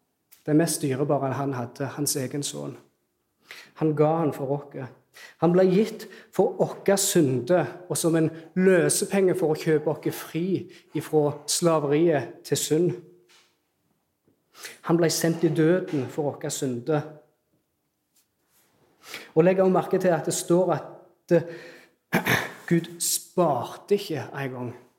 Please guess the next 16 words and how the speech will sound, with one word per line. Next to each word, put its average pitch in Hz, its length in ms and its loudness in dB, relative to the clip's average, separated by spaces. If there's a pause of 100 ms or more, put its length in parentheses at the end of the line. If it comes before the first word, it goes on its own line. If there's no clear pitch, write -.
(460)
sin 135 180 -8
egen 131 260 -12
sønn. 135 260 -12 (400)
Altså, 139 140 -4
han 170 180 0
skånte 156 680 2
ikke 160 280 0 (320)
Jesus 151 380 2
for - 180 -6
den 143 200 2
dommen 143 300 -2
som 139 200 -4
var 139 240 -6
meint 143 320 -4
mot 135 160 -2
oss. - 320 -10